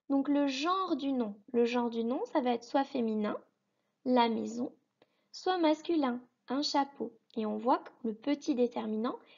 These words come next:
est important pour nous aider à savoir si c'est féminin ou masculin.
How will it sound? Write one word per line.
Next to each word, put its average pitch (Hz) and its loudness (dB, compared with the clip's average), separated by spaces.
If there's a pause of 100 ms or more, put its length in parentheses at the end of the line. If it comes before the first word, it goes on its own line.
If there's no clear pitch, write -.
(140)
est 269 -2
important 330 0
pour 311 -4
nous 269 0
aider 254 2
à 330 2
savoir 262 2
si 240 -6
c'est 233 0
féminin 226 0
ou 330 -2
masculin. 254 -4